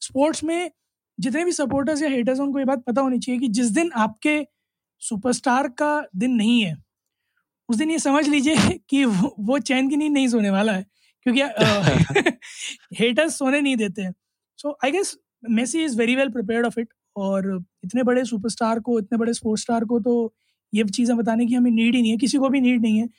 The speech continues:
In fact, वो भी ड्रेसिंग रूम में जाके चिल मोड में बड़े हंसते खिलखिलाते हुए ट्वीट स्क्रॉल कर रहे होंगे।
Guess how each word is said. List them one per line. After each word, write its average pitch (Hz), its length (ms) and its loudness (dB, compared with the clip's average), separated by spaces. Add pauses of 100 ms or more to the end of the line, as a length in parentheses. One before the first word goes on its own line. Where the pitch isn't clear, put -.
(320)
In 226 80 4
fact, 254 240 2
वो 226 100 2
भी 240 120 0
ड्रेसिंग 240 320 2
रूम 240 160 2
में 240 80 4
जाके 240 260 0
चिल 247 240 -2
मोड 240 240 4
में 240 120 2
बड़े 233 180 0
हंसते 220 320 -2
खिलखिलाते 220 480 0
हुए 233 140 2
ट्वीट 226 260 -2
स्क्रॉल 226 280 0
कर 226 100 -2
रहे 208 120 0
होंगे। 208 180 0